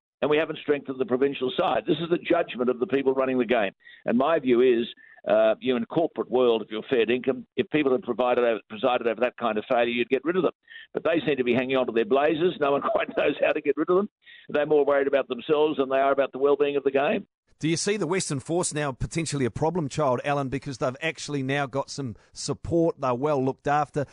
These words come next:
Speaker 2: they're well financed, but they're on the outer? How do they fix that?
Speaker 1: Well, that's right. Well, is it, well, it's not Australian rugby, is it? It's not Rugby Australia.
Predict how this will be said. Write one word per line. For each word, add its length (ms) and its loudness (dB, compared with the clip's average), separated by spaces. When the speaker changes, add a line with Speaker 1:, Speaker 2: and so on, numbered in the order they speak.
Speaker 2:
they're 100 0
well 260 -2
financed, 600 -4
but 160 -4
they're 180 0
on 100 -2
the 200 -2
outer? 260 -2
How 120 -2
do 60 -2
they 140 -2
fix 300 -8
that? 260 -2
Speaker 1:
Well, 140 2
that's 180 0
right. 180 2
Well, 380 2
is 100 2
it, 160 -4
well, 120 4
it's 100 -2
not 160 0
Australian 400 0
rugby, 280 0
is 100 0
it? 100 -2
It's 160 -2
not 140 -2
Rugby 260 2
Australia. 440 0